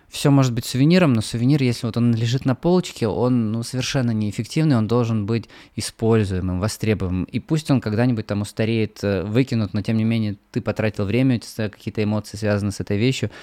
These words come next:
это осталось тебе. Наверное, вот город на Сысоле, ну, для меня это первый. Я больше не помню, чтобы вот вы начали. После этого я узнал о вас в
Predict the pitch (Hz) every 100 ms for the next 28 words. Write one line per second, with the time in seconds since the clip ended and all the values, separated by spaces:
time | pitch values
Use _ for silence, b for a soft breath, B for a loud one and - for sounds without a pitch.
0 | B B - 104 104 101 101 95 - 95
1 | 90 80 B B B _ 104 117 131 123
2 | 107 113 110 110 101 165 - 117 107 98
3 | 92 78 101 - - 90 101 - - 95
4 | 98 95 98 117 139 175 165 120 95 95
5 | 113 - 135 131 131 101 95 - 98 101
6 | 104 107 120 95 - 95 101 - 151 165
7 | 196 B - - - 123 - 127 120 113
8 | 104 101 98 101 113 101 104 - -